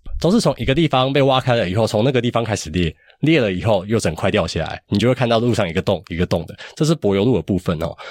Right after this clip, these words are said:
那大众运输的提升，其实是像之前我们到今年，我记得没错的话，是到五月的时候才有 U-Bike，对，才有 U-Bike。我们一个房价，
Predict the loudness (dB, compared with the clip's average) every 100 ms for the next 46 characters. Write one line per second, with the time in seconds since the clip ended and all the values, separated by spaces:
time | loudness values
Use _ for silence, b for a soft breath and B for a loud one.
0 | B B B 0 2 2 4 4 2 2
1 | 2 2 0 2 2 2 0 0 2 4
2 | 4 0 B B B B B -4 0 2
3 | 2 2 -2 2 4 4 4 2 2 2
4 | 4 4 2 0 0 2 2 2 2 4
5 | 4 4 2 0 0 2 2 0 -2 0
6 | 4 2 2 -2 0 0 2 2 2 2
7 | 0 2 -2 -6 -20 _ _ _ _ _
8 | -2 -2 0 0 2 2 2 0 0 -2
9 | -4 -18 -4 0 2 2 2 0 0 2
10 | 2 0